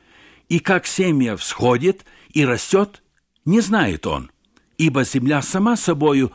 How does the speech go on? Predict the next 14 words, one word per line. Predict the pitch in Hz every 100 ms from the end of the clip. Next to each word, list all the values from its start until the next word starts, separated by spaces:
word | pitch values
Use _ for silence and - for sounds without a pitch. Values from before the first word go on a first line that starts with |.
| -
производит | 143 147 117 135 151 120 120 -
сперва | - - 156 135 123 110
зелень, | 87 82 113 110 160 175 - _ -
потом | - 151 135 107 _ _
колос, | - 127 123 175 - - _ _ -
потом | 139 151 139
полное | - 123 123 135 139
зерно | 127 160 170 220 185 -
в | -
колосе. | - 117 82 - 92 76 _ _ _ _ _ _ _ _ _ _
Когда | 127 135 220 220
же | 165 156 131 -
созреет | - 143 107 180 247 226 139 -
плод, | 104 95 71 -